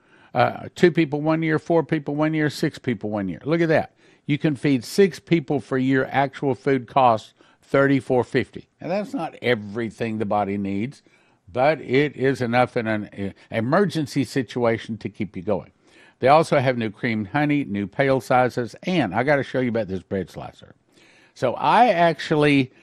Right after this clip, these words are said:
had input in making this bread slicer. I had another one. This is long before Joseph Kitchen even started, and there was several things I did not like about it. So when Joseph Kitchen was going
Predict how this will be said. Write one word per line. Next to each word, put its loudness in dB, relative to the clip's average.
had -2
input -2
in -6
making -2
this -2
bread 0
slicer. -10
I 0
had 6
another 4
one. -4
This -2
is -6
long 2
before -2
Joseph 0
Kitchen -2
even -4
started, -2
and -2
there 0
was -2
several 0
things -2
I 2
did -4
not 0
like 0
about 2
it. -2
So 0
when -2
Joseph 2
Kitchen 0
was -6
going 0